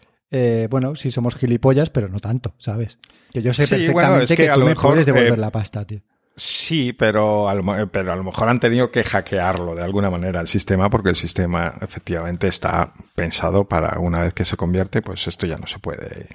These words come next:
Speaker 2: hacer. Y han tenido que hacerlo de otra forma que tampoco te han contado su vida. Eh, no sé. No sé, yo,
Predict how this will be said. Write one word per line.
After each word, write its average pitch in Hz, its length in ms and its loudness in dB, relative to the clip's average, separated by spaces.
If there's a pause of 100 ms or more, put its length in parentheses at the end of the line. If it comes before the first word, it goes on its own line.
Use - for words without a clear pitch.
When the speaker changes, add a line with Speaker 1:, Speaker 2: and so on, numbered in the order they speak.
(140)
Speaker 2:
hacer. - 360 -8
Y 98 140 -6
han 87 120 -2
tenido 92 240 -2
que 85 80 -2
hacerlo 95 300 2
de 92 80 4
otra 87 220 2
forma 107 280 4
que 104 120 2
tampoco 87 400 -2
te 85 80 -6
han 82 100 -2
contado 82 300 -6
su - 160 -12
vida. 82 260 -18 (1400)
Eh, 90 680 0 (140)
no 113 120 4
sé. 82 240 -4 (1080)
No 165 120 0
sé, 160 280 2
yo, 170 320 4